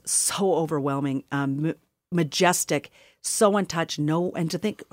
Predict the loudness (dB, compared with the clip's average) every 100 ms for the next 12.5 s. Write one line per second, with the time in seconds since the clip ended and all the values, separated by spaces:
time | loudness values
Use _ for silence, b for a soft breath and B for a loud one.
0 | -10 -2 0 0 -2 -2 -4 -4 -4 -6
1 | -4 -2 2 2 0 -4 -4 -2 -4 -2
2 | -2 -2 0 0 0 -2 -2 -2 -2 -2
3 | -4 -2 -2 -2 -4 -4 -6 -6 -4 -2
4 | -2 -4 b b b b b _ 2 2
5 | 2 0 -2 -2 -2 -2 -4 -4 -2 -4
6 | -4 -2 -2 0 -2 -2 -2 0 0 0
7 | 0 0 -2 -4 -8 b b _ 0 0
8 | 2 2 4 2 0 2 2 0 _ _
9 | _ _ 6 6 6 0 0 2 2 0
10 | 0 2 4 4 4 4 4 4 4 2
11 | 2 -2 -2 -4 -2 0 2 2 0 0
12 | 0 0 0 -2